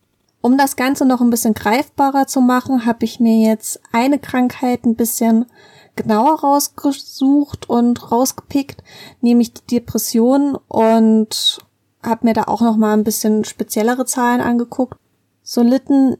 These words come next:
insgesamt in ihrem Leben wohl siebzehn Komma ein Prozent der erwachsenen Deutschen,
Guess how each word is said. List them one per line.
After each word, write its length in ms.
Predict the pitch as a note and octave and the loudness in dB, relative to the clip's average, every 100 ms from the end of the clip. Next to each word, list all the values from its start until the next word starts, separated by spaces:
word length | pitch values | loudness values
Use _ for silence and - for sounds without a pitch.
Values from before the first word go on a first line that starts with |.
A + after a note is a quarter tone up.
| _ | _
insgesamt 560 | C4 - B3+ A#3+ A3+ | -2 0 -2 2 2
in 140 | A#3 A#3 | 2 0
ihrem 360 | A3+ A3+ A3 | 0 2 4
Leben 560 | A3 G#3 G#3 G#3+ A3 G#3+ - | 4 4 2 4 2 0 -2
wohl 440 | G#3 G#3+ G#3 G#3 - | 0 4 4 0 -4
siebzehn 460 | - - - - A#3+ | -8 -8 -6 -2 -2
Komma 340 | - A3+ A3+ - - | 2 0 0 -6 -4
ein 260 | A3 B3+ C4+ | 0 0 0
Prozent 640 | - B3+ - A#3+ A#3+ A#3+ | -4 -6 -2 2 2 2
der 120 | A#3 | 0
erwachsenen 500 | G#3 G#3+ A3 - G#3+ | 0 0 -2 0 0
Deutschen, 560 | G#3 G#3+ A3+ - C4+ | 2 0 0 -2 0